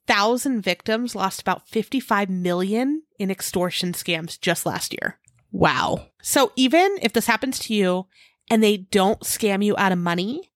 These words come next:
Speaker 1: you still want to report this call.
Speaker 2: Hmm.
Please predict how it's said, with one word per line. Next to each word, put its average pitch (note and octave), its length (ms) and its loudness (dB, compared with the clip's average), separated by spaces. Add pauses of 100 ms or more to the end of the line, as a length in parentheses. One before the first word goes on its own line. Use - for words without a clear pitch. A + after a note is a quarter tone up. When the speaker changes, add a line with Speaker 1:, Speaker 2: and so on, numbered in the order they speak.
Speaker 1:
you G#3 100 0
still C4+ 320 2
want F4+ 140 6
to F4+ 80 4
report - 560 0
this - 180 -2
call. - 460 -2 (100)
Speaker 2:
Hmm. C4 400 6